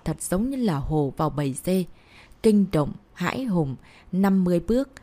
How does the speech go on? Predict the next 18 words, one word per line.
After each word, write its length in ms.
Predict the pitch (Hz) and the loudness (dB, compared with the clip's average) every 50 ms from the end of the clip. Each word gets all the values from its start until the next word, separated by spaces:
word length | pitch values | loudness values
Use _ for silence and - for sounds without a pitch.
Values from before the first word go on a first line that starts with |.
| - - - | -20 -10 -2
hai 180 | - 196 190 | 2 2 4
mươi 200 | 180 175 170 170 | 4 4 4 2
bước, 400 | 165 165 208 240 277 - - - | 2 2 2 0 0 -2 -4 -2
mười 320 | 170 170 170 156 139 135 135 - | 0 2 2 2 0 -2 -2 -2
bước. 220 | 196 220 254 - - - - - - - - - | -2 -2 -2 -4 -8 -16 -20 -20 -20 -20 -10 -2
Bóng 260 | - 196 202 220 254 | 0 2 2 2 2
dáng 320 | 262 - - 175 180 233 262 | 0 -2 -2 -2 0 0 2
của 120 | - 175 | 2 4
Lâm 200 | 170 196 233 233 | 4 4 2 2
Tiểu 200 | 220 - 165 151 | 0 0 0 2
Huy 160 | 165 226 247 | 2 2 0
càng 320 | 247 - - 165 147 139 135 | -2 -2 -4 -4 -4 -4 -4
ngày 120 | 139 135 | -6 -6
càng 320 | - _ - 147 135 131 127 | -6 _ -6 -6 -6 -6 -6
gần, 260 | - 143 139 131 131 - - - - - - - - | -6 -4 -4 -4 -6 -10 -14 -20 -20 -20 -14 -4 2
mà 160 | 196 202 196 | 4 4 4
người 220 | 190 185 180 170 | 4 4 2 0
chết 280 | 160 - - 247 262 | 0 -2 -2 -4 -4